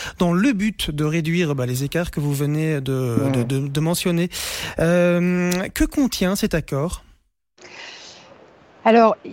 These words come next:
Speaker 2: euh, c-, cet accord, il s'adresse à plusieurs acteurs, en fait.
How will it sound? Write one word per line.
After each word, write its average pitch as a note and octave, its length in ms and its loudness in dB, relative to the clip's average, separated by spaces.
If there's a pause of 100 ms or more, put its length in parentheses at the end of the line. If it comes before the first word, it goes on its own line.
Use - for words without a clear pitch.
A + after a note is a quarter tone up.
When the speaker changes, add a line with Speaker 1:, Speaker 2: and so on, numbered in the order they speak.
(280)
Speaker 2:
euh, D#3+ 420 2
c-, - 260 -14
cet A3+ 240 2
accord, D4+ 220 4
il C4 40 -4
s'adresse G#3 380 2
à D3+ 80 0
plusieurs G3+ 480 4
acteurs, B2 480 -2
en C#3+ 80 -6
fait. - 420 -10